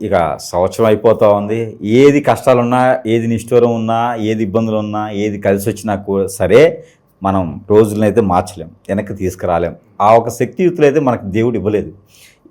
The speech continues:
కాలాన్ని వెనక్కి తీసుకొచ్చేటువంటి శక్తియుక్తులు మనకి లేవు. ఏదైనా సరే, గ్రహాలు ఎలా ఉన్నాయి,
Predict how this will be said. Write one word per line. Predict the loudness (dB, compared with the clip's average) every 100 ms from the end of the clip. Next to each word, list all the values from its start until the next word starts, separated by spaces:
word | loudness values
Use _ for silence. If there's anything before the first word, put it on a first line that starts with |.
| _ 2
కాలాన్ని | 6 8 6 4
వెనక్కి | 2 2 0
తీసుకొచ్చేటువంటి | -4 -2 -2 0 0 0 -2
శక్తియుక్తులు | -6 -6 -8 -4
మనకి | -4 -4 -6
లేవు. | -6 -8 -10 _ _ -20 _
ఏదైనా | 4 8 8 8
సరే, | 8 8 6
గ్రహాలు | 6 0 6 6 8
ఎలా | 8 6
ఉన్నాయి, | 6 2 -6